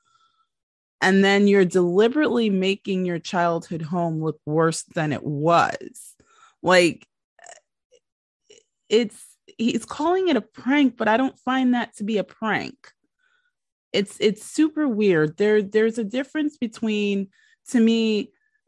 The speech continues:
living below your means and, or trying to convince somebody that you're living below your means, and just being unrealistic. And to me, that was unrealistic.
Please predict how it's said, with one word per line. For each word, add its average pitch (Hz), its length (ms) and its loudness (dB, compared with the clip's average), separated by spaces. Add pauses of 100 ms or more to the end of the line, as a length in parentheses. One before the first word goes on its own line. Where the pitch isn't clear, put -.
living 220 680 0
below 190 420 -2
your 180 240 -4
means 190 840 -6 (240)
and, 170 640 -2 (120)
or 170 120 2
trying 208 340 -2
to 180 120 -12
convince 180 520 -2
somebody 247 420 -2
that 254 180 -2
you're 247 140 -4
living 247 340 -4
below 240 260 -4
your 233 220 -6
means, 226 600 -6 (760)
and 175 720 -4
just 185 520 -2 (840)
being 160 800 -2 (180)
unrealistic. 156 920 -2
And 160 140 -6
to 226 100 -2
me, 233 200 2
that 208 200 -2
was 175 220 -6
unrealistic. 147 880 -4